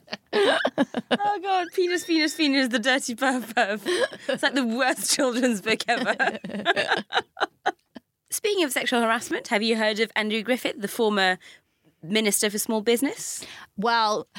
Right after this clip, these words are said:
Speaker 2: I've heard there's nothing small about his business, if you know what I mean. <laughs> Or probably there is something very, very, very small about his business. That's what's causing the problems. <laughs>
Speaker 1: Sorry, that was,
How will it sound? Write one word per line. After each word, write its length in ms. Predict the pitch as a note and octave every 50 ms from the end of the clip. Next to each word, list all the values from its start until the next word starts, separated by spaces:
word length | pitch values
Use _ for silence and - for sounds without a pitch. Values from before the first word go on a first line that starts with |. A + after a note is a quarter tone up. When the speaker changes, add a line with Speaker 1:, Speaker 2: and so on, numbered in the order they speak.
| - - _ -
Speaker 2:
I've 140 | G3+ B3 A#3+
heard 160 | C#4+ C4+ G#3
there's 120 | A3+ G3+
nothing 280 | A#3+ C4 B3 C4 A3 G3+
small 420 | - - - C4 C4 C4+ C4 A#3+
about 200 | A#3 G#3 G3+ G3
his 260 | F#3+ G3 C#4+ E4 B3+
business, 640 | - - G3+ F#3 E3+ - A3 F3+ F#3 B3 A#3+ - - -
if 100 | A3 -
you 80 | G#3+
know 120 | F#3+ G3 G3
what 120 | G3+ F#3+
I 60 | F#3+
mean. 400 | F#3+ G3+ G3 G#3 A3+ C4 C4 G#3 - - - - -
<laughs> 160 | D#4 B3+ - _ - - _ _ _ - D4 - - - - - - - - - - - - - C4 - _ - - _ - - _ _ _ - _ _ - _ _ _ _ _ _ _ _ _ _ _ C4 _ - - G4+ G4+ A#4 - - B3+
Or 100 | - A#3+
probably 460 | G#3+ - - - E4 C#4 D4+ A3+ F4 A#3
there 140 | - A3+
is 240 | - A3+ G#3+ C4+ A#3+
something 240 | - B3 - G#3 G3+
very, 480 | F3+ D#3+ - A#3 A3 G#3+ G#3+ G#3+ G3+ B3
very, 480 | A#3+ F3+ A3 A3 G#3 G3+ F#3+ F3+ F#3 -
very 400 | B3+ - G#3+ G#3 G#3 G3 F3+ F#3+
small 360 | - - G3+ F3+ E3 E3+ F3
about 200 | D#3+ - D3+ E3
his 220 | E3+ F3 D#3+ D#3+
business. 640 | - - F#3 F#3 F3+ - - - G#3 G3+ G3+ - - - C4 - - - - -
That's 240 | - A3 A#3 - -
what's 120 | B3 -
causing 340 | - - C4 B3 A#3+ C4 B3
the 80 | A#3
problems. 800 | A#3 - C#4+ C#4+ D4 - - G3 - - G3+ G3 F#3+ - - - A#3 -
<laughs> 1500 | - G4 C#5+ D#5 - - - D#5 - - - D#4 D4 D4+ D#4 E4 D#4+ E4+ F#4+ G#4+ A#4 B4 A#4 _ - - - - _ -
Speaker 1:
Sorry, 360 | - - A3+ G#3 F#3 E3+ E3+
that 240 | E3 F3+ F3 D3+ E3+
was, 320 | F#3 F3+ F3 E3 - -